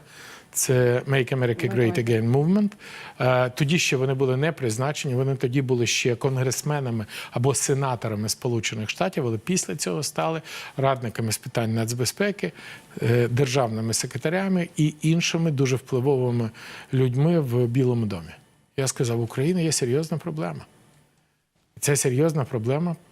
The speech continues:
Speaker 1: полягає в тому, що в Україні відсутня комунікація з новою командою Трампа. А ті люди, які призначені президентом,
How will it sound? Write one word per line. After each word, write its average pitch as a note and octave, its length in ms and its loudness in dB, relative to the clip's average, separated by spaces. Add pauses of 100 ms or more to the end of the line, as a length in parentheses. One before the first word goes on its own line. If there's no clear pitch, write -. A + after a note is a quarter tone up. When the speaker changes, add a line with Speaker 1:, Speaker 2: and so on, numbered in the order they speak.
(120)
Speaker 1:
полягає A#2 400 0
в - 60 -12
тому, C3 300 -2
що - 140 -6
в A2+ 60 -4
Україні B2 420 -2
відсутня A#2+ 580 -6 (480)
комунікація A#2+ 920 2
з B2 140 -2
новою G#2+ 340 2
командою G#2+ 540 -4
Трампа. B2+ 360 -4 (600)
А G#2+ 100 0
ті F#3+ 140 0
люди, G#3+ 240 0
які F3 240 0
призначені D#3 840 -2
президентом, C3+ 760 -2